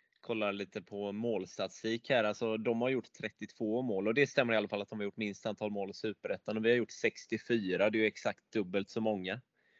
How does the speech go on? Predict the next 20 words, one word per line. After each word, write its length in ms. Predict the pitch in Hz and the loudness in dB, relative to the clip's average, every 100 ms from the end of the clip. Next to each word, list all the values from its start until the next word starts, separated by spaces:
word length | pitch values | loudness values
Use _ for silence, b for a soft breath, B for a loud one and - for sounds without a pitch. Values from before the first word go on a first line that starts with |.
| _ _ _ _ _ | _ _ _ _ _
Så, 480 | - 123 113 113 113 | 0 2 8 8 8
eh, 120 | 110 104 - _ _ _ _ _ _ - _ | 6 -2 -10 _ _ _ _ _ _ -20 _
ärligt 840 | - 120 107 98 120 131 - - _ - | 2 4 4 0 -4 -8 -14 -20 _ 2
talat. 440 | 147 110 107 131 - - | 4 4 2 0 -6 -6
<laughs> 280 | 156 151 - | 0 0 0
Vad 120 | 117 | -2
roligt 200 | 123 104 | -2 -6
att 40 | |
säga. 220 | - 104 90 b b b b b b b _ _ | -4 -4 -6 b b b b b b b _ _
Ehm, 640 | - 101 101 101 101 104 104 | -6 -4 -4 -6 -6 -10 -16
så 320 | - 113 113 | -4 0 0
tror 200 | - 123 | 2 2
jag 100 | 110 | 2
att 100 | - | 2
vår 180 | 120 110 | 0 2
offensiv, 880 | 101 107 113 107 - 120 139 147 110 | 0 -6 -8 -8 -2 2 4 4 4
alltså 180 | 107 113 | 0 -2
vi 140 | 107 | -6
ska 180 | - 139 | -4 -2
ju 280 | 120 110 | -2 -2